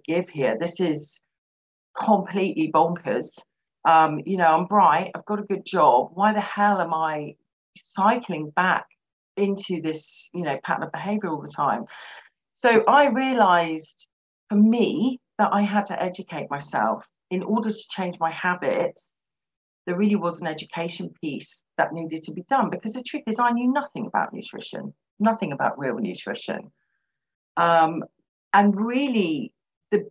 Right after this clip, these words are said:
biggest part of it for me, there was kind of two parts to it. One was,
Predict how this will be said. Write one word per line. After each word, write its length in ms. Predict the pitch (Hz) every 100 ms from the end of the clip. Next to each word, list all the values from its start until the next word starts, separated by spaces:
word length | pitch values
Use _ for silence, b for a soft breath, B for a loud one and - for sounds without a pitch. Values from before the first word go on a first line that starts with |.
| _
biggest 420 | 240 240 214 - - _ _
part 480 | - 196 214 220 -
of 120 | 208
it 200 | 165 -
for 140 | - 175
me, 280 | 185 165
there 80 | 127
was 80 | 180
kind 200 | - 233
of 100 | 214
two 260 | - 233 214
parts 440 | - 196 190 -
to 120 | - 143
it. 100 | -
One 420 | 175 226 254 233
was, 400 | 175 - 151 -